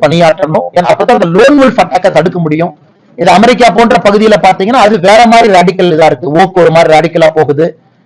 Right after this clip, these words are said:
யூரோப்ல வேற மாதிரி இருக்கு. இன்னைக்கு இந்தியால முதன் முதலாக இது பாக்குறோம். குறிப்பாக டெல்லி தலைநகர்ல பத்து ஆண்டுகளுக்கு பின்பு நடந்திருக்கக்கூடிய முதல் தாக்குதல் இது. அதுவும் படித்த ஒரு நபர், ஆஹ், அதுவும், ஆஹ், ஜம்மு and காஷ்மீருக்கு நேரடியாக சம்பந்தம் இல்லாம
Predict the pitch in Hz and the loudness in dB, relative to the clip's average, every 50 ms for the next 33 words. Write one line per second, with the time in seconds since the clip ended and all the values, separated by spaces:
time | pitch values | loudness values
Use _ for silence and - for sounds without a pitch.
0 | _ - 170 196 233 254 254 247 247 226 196 180 175 165 170 175 180 175 170 165 | _ -4 -2 0 2 4 2 2 2 0 2 2 2 2 2 2 2 0 0 0
1 | 156 147 139 - 165 190 - - - _ _ _ - - 185 185 160 196 220 233 | -2 -4 -4 -4 -4 -4 -6 -6 -12 _ _ _ -8 -6 -4 -2 -2 0 0 2
2 | 262 254 240 233 277 302 233 208 202 247 240 226 214 208 208 208 226 - 220 196 | 2 2 2 4 2 2 2 2 2 2 2 2 2 2 2 2 2 2 0 0
3 | - - 175 185 180 196 202 214 202 196 185 196 - 214 214 226 190 156 170 202 | 0 0 0 0 0 0 -2 -2 0 0 -2 0 0 0 0 0 0 0 0 0
4 | 226 233 190 - - 196 226 226 226 202 208 190 190 214 247 269 269 - _ _ | -2 -2 0 0 2 2 2 2 2 2 2 0 0 0 0 -2 -2 -6 _ _
5 | _ - _ _ - - - - 170 180 180 - 220 208 233 247 254 233 240 226 | _ -20 _ _ -20 -20 -6 -2 -2 -2 0 2 2 2 4 2 2 2 2 2
6 | - 190 175 202 214 202 240 262 233 202 190 202 190 208 185 185 180 190 180 180 | 0 0 -2 -2 -2 -2 0 0 2 2 2 2 0 -2 -2 -2 -2 -2 -2 0
7 | 175 165 165 170 214 214 202 202 - 160 175 - 185 165 165 156 151 147 190 233 | 0 -2 0 0 0 0 0 0 0 0 0 0 0 0 0 0 0 0 0 0
8 | 240 - - _ _ _ _ _ - - 160 196 240 240 190 - 175 196 233 170 | 0 -2 -8 _ _ _ _ _ -4 -2 0 2 2 0 2 0 0 0 2 2
9 | 254 254 220 185 170 156 151 143 139 175 190 - - - _ _ _ _ _ _ | 2 2 2 2 2 0 0 -2 -2 -2 -4 -4 -8 -18 _ _ _ _ _ _
10 | _ - 156 151 156 151 - - 170 180 220 233 247 233 170 - - 170 170 160 | _ -6 -2 0 0 0 0 0 0 2 2 2 0 0 -2 -4 -2 0 0 0
11 | 135 185 208 220 247 254 247 233 226 226 214 208 - - 208 208 208 202 208 - | 2 2 2 4 4 2 2 0 0 2 0 0 0 0 -2 0 0 0 0 -2
12 | 254 262 214 180 196 208 214 190 202 202 214 220 226 - - 175 190 214 214 208 | -2 -2 0 2 2 2 2 2 2 2 2 2 0 0 0 0 0 0 0 0
13 | 214 190 180 175 196 226 226 220 226 220 262 | 0 -2 -2 -2 -2 0 2 2 2 2 2